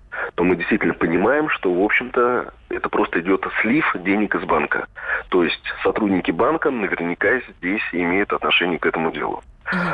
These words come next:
Speaker 1: Относительно меры пресечения, я единственное, который вот вижу выход,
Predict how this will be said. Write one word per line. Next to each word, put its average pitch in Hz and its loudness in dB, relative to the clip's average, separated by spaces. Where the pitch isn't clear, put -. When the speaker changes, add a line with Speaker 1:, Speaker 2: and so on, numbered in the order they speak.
Speaker 1:
Относительно 143 2
меры 127 4
пресечения, 135 0
я 107 2
единственное, 113 -2
который 90 0
вот 82 -2
вижу 87 0
выход, - 2